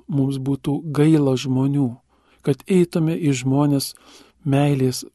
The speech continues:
intenciją, ne kokio nors kaltės jausmu, kad turiu kažką daryti, bet eiti iš meilės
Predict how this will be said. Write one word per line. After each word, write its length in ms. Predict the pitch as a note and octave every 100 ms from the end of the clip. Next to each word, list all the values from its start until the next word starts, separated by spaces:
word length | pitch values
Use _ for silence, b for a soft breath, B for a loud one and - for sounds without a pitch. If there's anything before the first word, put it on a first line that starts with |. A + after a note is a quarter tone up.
| _ _ _ -
intenciją, 800 | C#3+ C3 C#3+ C3+ B2+ - B2+ C3 _ _ b _ -
ne 240 | C3+ D#3
kokio 380 | D#3+ D3+ - D3+
nors 360 | D3 D3 - -
kaltės 760 | D3 C3 - D#3+ D#3+ - - -
jausmu, 600 | - D#3+ C#3 C3+ - C#3+
kad 260 | C#3+ C#3 -
turiu 240 | D3+ C#3+
kažką 360 | C#3+ C#3 - C#3
daryti, 440 | C3+ C3+ C#3 - C3 b b
bet 220 | D#3 C3+
eiti 340 | - E3 - D3+
iš 120 | B2+
meilės 640 | C#3 C3+ C#3 C3+ C3 -